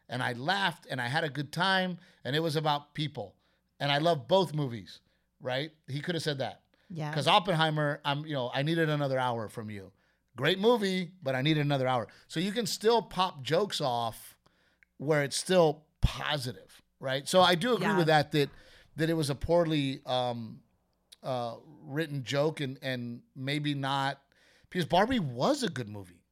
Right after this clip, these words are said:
Speaker 2: Yeah.
Speaker 1: Uh, visually, fun to watch, um, and even, even heartfelt. I mean, uh,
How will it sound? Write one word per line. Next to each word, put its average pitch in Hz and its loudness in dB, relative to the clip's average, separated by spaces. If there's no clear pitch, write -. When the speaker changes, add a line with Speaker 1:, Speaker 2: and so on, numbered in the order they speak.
Speaker 2:
Yeah. 156 -12
Speaker 1:
Uh, 143 0
visually, 226 0
fun 170 0
to 170 2
watch, 160 -2
um, 127 -6
and 143 -2
even, 190 0
even 175 -4
heartfelt. - -2
I 143 -4
mean, 143 -6
uh, 151 -6